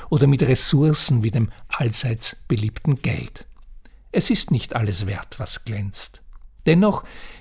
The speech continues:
ist es für die erkenntnisreiche Selbstbetrachtung äußerst hilfreich, wenn man versteht, was denn ein echter Wert ist und was wir dafür halten.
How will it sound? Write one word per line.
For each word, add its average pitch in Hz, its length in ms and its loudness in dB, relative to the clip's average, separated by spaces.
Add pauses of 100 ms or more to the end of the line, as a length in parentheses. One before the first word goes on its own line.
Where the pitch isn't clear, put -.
(120)
ist - 180 4
es 190 180 2
für - 280 4
die - 180 0
erkenntnisreiche 165 920 4
Selbstbetrachtung 139 1120 0
äußerst - 640 0
hilfreich, 123 720 0 (320)
wenn 135 180 4
man 131 140 4
versteht, 127 720 2 (320)
was 131 240 2
denn 139 160 6
ein 151 120 4
echter - 540 0
Wert 127 320 2
ist - 400 2 (320)
und 143 200 2
was 120 260 2
wir 135 180 4 (120)
dafür 143 340 2
halten. - 440 -4